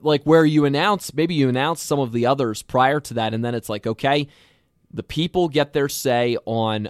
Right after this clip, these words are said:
another movie or two even, because remember, it's anywhere between five and ten as far as the number of movies that can be up for Best Picture, so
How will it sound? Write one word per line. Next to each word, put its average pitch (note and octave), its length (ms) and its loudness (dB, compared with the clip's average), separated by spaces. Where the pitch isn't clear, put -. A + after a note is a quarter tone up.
another B2+ 640 -2
movie D3 500 0
or G#3 220 2
two B3 420 -2
even, A#2+ 300 -4
because B2+ 280 -4
remember, F3 320 0
it's A#2 180 -8
anywhere G#3 320 -2
between F3+ 300 -6
five D#3+ 340 2
and A#2+ 140 -8
ten D#3 300 -2
as F2+ 160 -10
far C3 200 0
as A#2 120 -4
the B2 60 -10
number C3+ 220 -2
of A2+ 80 -2
movies B2+ 360 -2
that A#2 120 -4
can A2+ 120 -8
be A#2+ 80 -2
up B2+ 120 -6
for A#2 100 -8
Best A#2+ 260 -4
Picture, C#3 340 -6
so - 240 -2